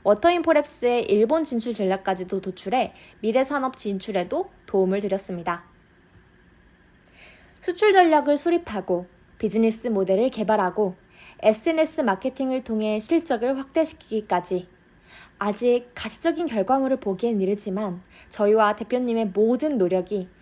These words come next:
워터인포랩스의 문을 활짝 열어주길 기대해봅니다.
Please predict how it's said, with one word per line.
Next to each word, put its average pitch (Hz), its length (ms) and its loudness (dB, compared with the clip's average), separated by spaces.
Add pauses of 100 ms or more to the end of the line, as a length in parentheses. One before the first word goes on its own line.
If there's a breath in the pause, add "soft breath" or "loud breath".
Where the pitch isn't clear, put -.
(160 soft breath)
워터인포랩스의 214 1000 -2
문을 214 420 -2
활짝 339 440 -2 (120)
열어주길 202 500 2
기대해봅니다. 180 800 -4